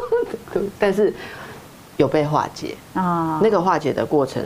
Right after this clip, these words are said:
Speaker 1: 是，我被对方提醒说：“你知不知道这样讲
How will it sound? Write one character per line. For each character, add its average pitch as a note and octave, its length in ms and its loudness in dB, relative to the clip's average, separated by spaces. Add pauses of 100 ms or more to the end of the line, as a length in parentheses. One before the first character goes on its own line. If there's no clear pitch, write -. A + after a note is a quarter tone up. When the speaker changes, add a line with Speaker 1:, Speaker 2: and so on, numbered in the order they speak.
Speaker 1:
是， B2+ 340 0 (400)
我 C#3+ 80 0
被 F3+ 140 2
对 E3+ 160 4
方 D3 200 0
提 B2 200 -2
醒 A2+ 240 -4
说 A#2 320 0 (120)
：“你 B2+ 80 -2
知 - 200 -4
不 D3 60 -2
知 E3 60 0
道 C#3+ 120 0
这 B2+ 100 -2
样 A#2+ 100 -2 (120)
讲 - 220 -4